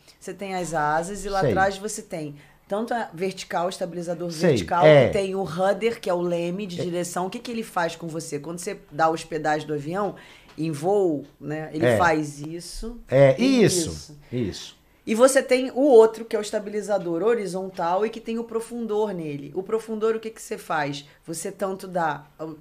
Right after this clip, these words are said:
Speaker 1: movimento de nariz embaixo como o nariz em cima.
Speaker 2: Que é aquele traseiro que faz
Speaker 1: E
Speaker 2: assim,
Speaker 1: aquelas
Speaker 2: né?
Speaker 1: rodinhas que você tá vendo ali,
Speaker 2: É.
Speaker 1: elas tão trabalhando justamente a trimagem desse estabilizador horizontal.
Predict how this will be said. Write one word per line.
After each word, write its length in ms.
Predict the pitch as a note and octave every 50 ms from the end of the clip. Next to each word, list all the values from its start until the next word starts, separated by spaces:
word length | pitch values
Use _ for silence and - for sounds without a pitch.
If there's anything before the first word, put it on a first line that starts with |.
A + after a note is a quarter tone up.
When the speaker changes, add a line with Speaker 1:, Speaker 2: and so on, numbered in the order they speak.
| -
Speaker 1:
movimento 460 | - F3 F3+ F3 F#3 F3+ F3 E3+ E3+ D#3+
de 100 | E3+ F3+
nariz 320 | F3 E3 D#3+ D#3+ D3+ C#3+
embaixo 440 | D#3 D#3 D#3 D#3+ D#3+ F3 F#3 F3 -
como 180 | - G#3+ G#3
o 20 | G#3+
nariz 320 | G#3 G#3+ G#3 G#3+ G#3 G#3+
em 80 | A#3 C4
cima. 400 | C4 - - A3+ G#3+ G3+ G3 G3 - - - - -
Speaker 2:
Que 80 | F3+
é 40 | G#3
aquele 360 | G#3 G#3 - G#3+ A3+ A3 -
traseiro 520 | - - G#3 G3 F3 D3 - E3+ G#3 G#3+ -
que 40 |
faz 220 | - G3+ G3+ A#3+ A#3+
Speaker 1:
E 40 | B3+
Speaker 2:
assim, 280 | B3 A3+ A3+ - - B3+
Speaker 1:
aquelas 300 | B3+ C4 C#4 - F#3+ G#3
Speaker 2:
né? 40 |
Speaker 1:
rodinhas 540 | A3 A#3 A3 G#3+ G3 E3+ F3+ G3 G3 G3 F#3
que 100 | - -
você 140 | - - F3
tá 140 | F3+ F3 D#3
vendo 360 | D3 D3+ F3 F3 E3+ E3+ D#3
ali, 280 | D3+ D#3 F#3 A3+ B3+ A3
Speaker 2:
É. 60 | A3
Speaker 1:
elas 260 | G3+ - - G3+ -
tão 160 | - G#3+ G3+ G3+
trabalhando 720 | - A3 A3+ A#3 A3 A#3 A3 G3+ G3+ G#3 A3 A3+ G#3+ A3
justamente 640 | G3 G#3+ A#3 A3+ - A3+ G3+ F#3+ G3 G#3 A3+ A3+ G#3+
a 40 | G#3
trimagem 760 | - A3 A3+ A3+ A3 G#3 G3 G#3 A3+ A#3 A3+ F#3 F#3 F#3 F#3
desse 300 | F3+ G3 G3 F#3+ - F3
estabilizador 1160 | - - - G3+ G3+ G3 G#3 G3 G3 G3+ G3 F#3 G3+ F#3+ F#3+ E3+ D#3+ F#3 F#3 G3 G#3+ G#3+ - -
horizontal. 800 | - D4 - G#3+ G#3 F#3+ G#3 A3 A3+ A3+ - - G3+ - -